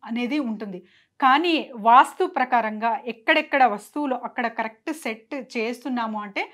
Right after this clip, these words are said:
మన మైండ్ కూడా, అంటే ఒక, ఆ, ఇంట్లో ఉంటాం కాబట్టి మ్యాక్సిమం టైమ్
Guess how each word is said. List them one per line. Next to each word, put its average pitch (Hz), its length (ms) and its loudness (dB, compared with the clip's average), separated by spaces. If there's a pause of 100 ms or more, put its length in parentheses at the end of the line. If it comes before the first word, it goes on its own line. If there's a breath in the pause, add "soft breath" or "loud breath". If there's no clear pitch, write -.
(340 loud breath)
మన 226 200 0
మైండ్ 226 600 -2
కూడా, 277 480 0
అంటే 302 420 -4
ఒక, 240 200 -4
ఆ, 226 580 2
ఇంట్లో 233 380 -4
ఉంటాం 240 400 -4
కాబట్టి 226 360 -4
మ్యాక్సిమం 233 500 -6
టైమ్ 226 300 -4